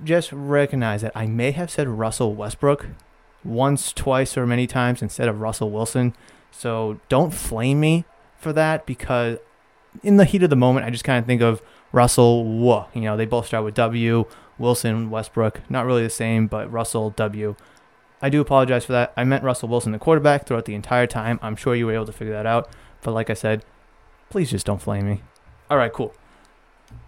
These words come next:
All right. <sighs> Speaking of Deshaun Watson and trading for a quarterback, uh, such as a caliber of himself, Deshaun Watson has approved trade to three teams, only three,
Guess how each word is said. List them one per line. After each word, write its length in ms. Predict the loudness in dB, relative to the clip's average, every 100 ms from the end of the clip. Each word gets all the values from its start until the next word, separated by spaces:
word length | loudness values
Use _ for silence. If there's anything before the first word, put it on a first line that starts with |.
| 4
All 80 |
right. 240 | 6 6 2 -10 -8
<sighs> 200 | -6 -6 -12 -16 -20 -20 -20 -20 -20 -20 -20 -20 -20 _ -14 -12 -12 -14 -16 -18 -12
Speaking 500 | -4 -2 2 0 0
of 200 | -2 -4
Deshaun 360 | -4 -4 -4 -4
Watson 400 | -6 -6 -4 -4
and 280 | -4 -6 -6
trading 560 | -8 -6 -6 -4 -4 -4 _ _
for 200 | -8 -8
a 100 | -8
quarterback, 880 | -10 -6 -4 -4 -8 -10 -12 -16 -14
uh, 320 | -12 -10 -12 -16 _ _
such 280 | -4 -4 -4
as 180 | -8 -10
a 60 | -14
caliber 520 | -8 -4 -4 -6 -10
of 140 | -12 -10
himself, 520 | -10 -8 -6 -6 -8 _ _ _ _ _ _ _ _
Deshaun 340 | -6 0 4 6
Watson 300 | 6 4 0
has 200 | 0 0
approved 420 | -2 0 -2 -2 _
trade 340 | -6 0 0 0
to 120 | -4
three 360 | -4 -2 0 0
teams, 520 | 0 2 2 -2 -10 -16 -2
only 220 | 2 2
three, 360 | 4 2 2